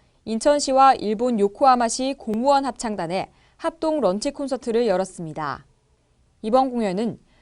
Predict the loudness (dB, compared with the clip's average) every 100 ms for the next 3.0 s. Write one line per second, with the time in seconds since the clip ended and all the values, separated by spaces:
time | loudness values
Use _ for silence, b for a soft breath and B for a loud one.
0 | _ -2 2 6 6 4 2 4 2 2
1 | -2 -2 -2 -2 2 2 0 -4 0 2
2 | 2 2 -2 -6 -4 -4 -4 -4 -6